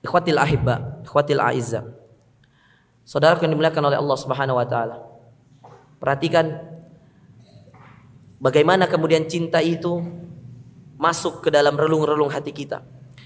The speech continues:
Perhatikan bagaimana kemudian cinta itu tumbuh. Lalu kemudian mengajarkan kita sesuatu yang baik.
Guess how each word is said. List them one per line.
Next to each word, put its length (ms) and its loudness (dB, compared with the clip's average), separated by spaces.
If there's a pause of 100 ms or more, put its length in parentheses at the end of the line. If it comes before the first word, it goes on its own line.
(360)
Perhatikan 480 2
bagaimana 320 4
kemudian 400 0
cinta 240 -2
itu 320 -2
tumbuh. 320 -4 (960)
Lalu 160 6
kemudian 320 4
mengajarkan 640 4
kita 240 4
sesuatu 400 4
yang 240 6
baik. 240 4